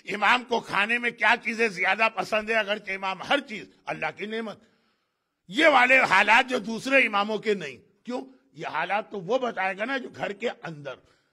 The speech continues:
तो अब ये सैदानियां, ये इमाम के घर की खवातीन, ये इमाम के घर की लेडीज, ये तो आम रावियों के कॉन्टेक्ट में नहीं है कि बताएं।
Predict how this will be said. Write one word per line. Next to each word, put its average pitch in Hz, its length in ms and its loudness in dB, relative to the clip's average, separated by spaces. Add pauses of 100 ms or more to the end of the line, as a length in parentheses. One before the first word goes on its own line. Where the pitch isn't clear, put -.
(320)
तो 214 60 0
अब 220 140 0
ये 226 140 0
सैदानियां, 175 640 -4 (400)
ये 196 140 0
इमाम 208 300 2
के 226 140 -4
घर 220 180 2
की 214 140 -6
खवातीन, 175 560 -2 (200)
ये 208 120 -2
इमाम 233 340 0
के 226 140 -4
घर 208 200 0
की 233 160 -2
लेडीज, 196 540 -2 (480)
ये 208 120 -4
तो 214 100 -8
आम 214 360 4
रावियों 214 440 2
के 240 140 -4
कॉन्टेक्ट 214 520 -2
में 247 80 0
नहीं 330 200 2
है 311 100 2
कि 269 100 0
बताएं। 214 360 -4